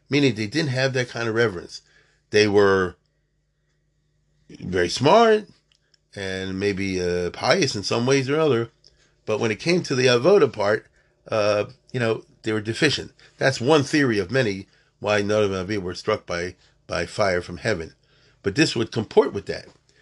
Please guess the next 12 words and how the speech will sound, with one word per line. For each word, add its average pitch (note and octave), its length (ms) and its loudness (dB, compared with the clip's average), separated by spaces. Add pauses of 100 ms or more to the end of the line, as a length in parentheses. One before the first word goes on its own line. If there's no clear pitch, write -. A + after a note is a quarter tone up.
(120)
because G2 240 -8
the G2 80 -6
father, E3 480 2
Aaron, C3+ 340 0
wasn't D3 300 -2
like F#2 200 -6
that. - 260 -12 (420)
He B2+ 160 -2
always, C3 340 4
he A2 120 -6
never C3 200 0
deviated, G#2 760 -6